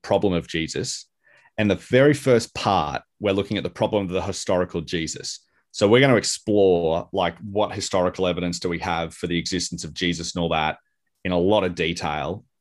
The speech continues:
in part one of that series. Um, but yeah, like,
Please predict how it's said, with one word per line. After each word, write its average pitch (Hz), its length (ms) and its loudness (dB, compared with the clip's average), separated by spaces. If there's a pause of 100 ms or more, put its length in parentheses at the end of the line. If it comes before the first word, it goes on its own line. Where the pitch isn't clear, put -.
(200)
in 90 120 -4
part 85 240 0
one 85 100 0
of 78 60 -2
that 85 160 -2
series. 78 500 -4 (540)
Um, 85 480 0 (680)
but - 280 0
yeah, 135 320 4
like, 98 320 0